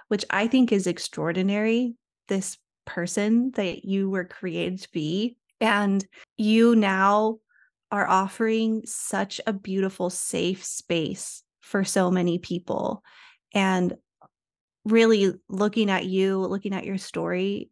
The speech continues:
it's honestly, like, a miracle <laughs> who you are, and what you do and what you're capable of. And the reason why so many people are drawn to you and are willing to speak with you is just like you said,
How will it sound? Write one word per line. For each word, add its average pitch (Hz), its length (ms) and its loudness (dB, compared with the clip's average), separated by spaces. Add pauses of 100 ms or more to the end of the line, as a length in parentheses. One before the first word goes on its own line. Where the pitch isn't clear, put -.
it's 208 180 -6
honestly, 226 420 2
like, 208 220 0
a 190 60 -2
miracle 190 720 -2 (260)
<laughs> - 260 -18
who 247 180 0
you 226 260 0
are, 180 520 -2 (460)
and 185 520 -2 (160)
what 190 240 -2
you 202 160 -4
do 190 680 -4
and 190 180 -2
what 190 140 -4
you're 185 120 -6
capable 196 580 -6
of. 220 400 2
And 185 320 0
the 196 120 -4
reason 208 480 0
why 180 580 -2 (380)
so 214 220 -2
many 190 200 -2
people 185 480 -4
are 175 420 -6 (240)
drawn 190 380 0
to - 120 -10
you 180 480 -6 (480)
and 180 580 -2 (420)
are 208 160 2
willing 202 380 2
to 202 140 -6
speak - 360 -2
with 214 220 -2
you 175 200 -2
is 196 200 -4
just 196 240 -6
like 180 220 -6
you 170 80 -8
said, 202 420 -2